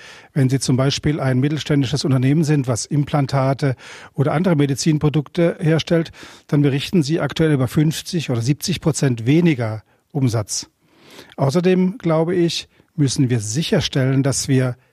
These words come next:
nach dieser Corona-Pandemie uns besser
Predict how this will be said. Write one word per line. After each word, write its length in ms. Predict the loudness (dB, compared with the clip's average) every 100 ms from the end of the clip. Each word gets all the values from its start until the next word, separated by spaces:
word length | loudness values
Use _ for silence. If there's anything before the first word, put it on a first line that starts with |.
| _ -4
nach 360 | 0 0 -2
dieser 460 | -8 -2 0 0 -2
Corona-Pandemie 1000 | -2 -2 2 2 0 -2 0 2 2 0
uns 260 | -2 -6 -10 _ _ _
besser 500 | -2 0 2 0 -2